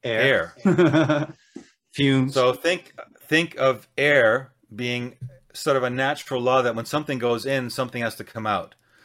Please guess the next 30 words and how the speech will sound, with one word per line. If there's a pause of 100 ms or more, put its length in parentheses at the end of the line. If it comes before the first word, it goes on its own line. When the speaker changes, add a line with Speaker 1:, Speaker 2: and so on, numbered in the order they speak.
(240)
Speaker 2:
So
whatever
they,
they
created
this
vortex (120)
at (420)
cern. (440)
They
actually (140)
were
sucking, (320)
yeah,
you
could
say
dark
matter
or
black
goo.
Some
people
call
it
black
goo. (560)
Speaker 1:
Okay.
Speaker 2:
Um,